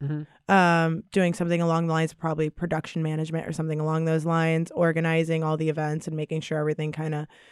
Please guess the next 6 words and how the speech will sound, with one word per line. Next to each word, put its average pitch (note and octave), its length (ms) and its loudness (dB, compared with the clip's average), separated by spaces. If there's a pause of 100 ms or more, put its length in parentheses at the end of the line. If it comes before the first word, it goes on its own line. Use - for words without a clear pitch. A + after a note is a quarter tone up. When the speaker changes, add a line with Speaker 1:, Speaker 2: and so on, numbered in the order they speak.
(440)
Speaker 2:
sails B3+ 340 6
as A3 100 0
smoothly A#3 420 4
as G3 100 0
possible. A3 580 2 (760)
Um, F#3 680 4